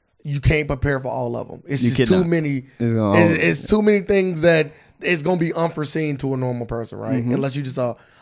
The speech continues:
Speaker 1: a fucking computer and can
Speaker 2: Ye-
Speaker 1: literally calculate every possible negative thing that can happen to you and be, and be prepared for it and dodge 'em. Even then, there's always a percentage that you're not gonna dodge it.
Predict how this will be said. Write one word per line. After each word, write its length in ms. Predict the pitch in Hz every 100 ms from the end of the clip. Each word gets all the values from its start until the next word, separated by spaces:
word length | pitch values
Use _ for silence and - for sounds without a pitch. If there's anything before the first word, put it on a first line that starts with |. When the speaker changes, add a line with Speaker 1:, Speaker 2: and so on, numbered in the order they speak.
| -
Speaker 1:
a 100 | 127
fucking 420 | 117 147 135 127
computer 640 | 120 117 107 135 139 123
and 200 | 120 120
can 140 | 113 120
Speaker 2:
Ye- 100 | 107 - - -
Speaker 1:
literally 460 | 139 151 156 151 143
calculate 520 | 143 139 135 131 131 - - -
every 440 | 170 151 160 151 147 _
possible 580 | - 147 139 143 139 135
negative 360 | 135 135 135
thing 140 | 131 135
that 120 | 127
can 80 | 123
happen 260 | 120 123 123
to 60 |
you 180 | 117 120
and 160 | 117 120
be, 160 | 131
and 100 | 127
be 80 | 123
prepared 380 | 123 113 117 117
for 220 | 117 120
it 40 | 117
and 120 | 113
dodge 280 | 101 113 113
'em. 200 | 117 117 _ _ -
Even 280 | 180 151 143
then, 220 | 165 151
there's 120 | 135
always 680 | - 151 147 147 151 143 127 -
a 80 | -
percentage 440 | 139 123 147 139
that 140 | 127
you're 100 | 135
not 200 | 135 131
gonna 160 | 131 123
dodge 300 | 117 127 123
it. 100 | -